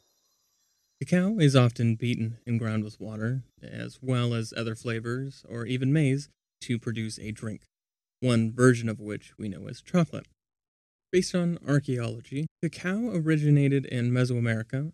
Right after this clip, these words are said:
as early as six hundred B C E. Cacao was fermented by some indigenous groups to produce an alcoholic beverage. It was utilized by the Aztecs as a form of currency,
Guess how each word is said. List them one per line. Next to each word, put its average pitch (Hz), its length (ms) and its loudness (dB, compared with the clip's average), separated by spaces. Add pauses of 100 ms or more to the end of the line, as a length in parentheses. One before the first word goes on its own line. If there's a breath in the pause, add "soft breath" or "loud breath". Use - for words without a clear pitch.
as 120 160 -6
early 120 380 -4
as 110 160 -8
six - 360 -8
hundred 123 360 4
B 113 120 -4
C - 160 -12
E. 110 260 -8 (560)
Cacao 147 500 4
was 135 240 2
fermented 123 680 0
by 110 200 -8
some 117 320 -6
indigenous 135 580 -4
groups - 520 -10
to 113 220 -8
produce 120 480 -6
an 117 180 -4
alcoholic 110 540 -6 (100)
beverage. 107 460 -18 (480)
It 120 100 -4
was 117 280 -2
utilized 131 760 2
by 104 180 -8
the 104 220 -12
Aztecs - 680 0
as 113 140 -8
a 120 40 -16
form 143 220 4
of 151 120 -2
currency, 117 580 -8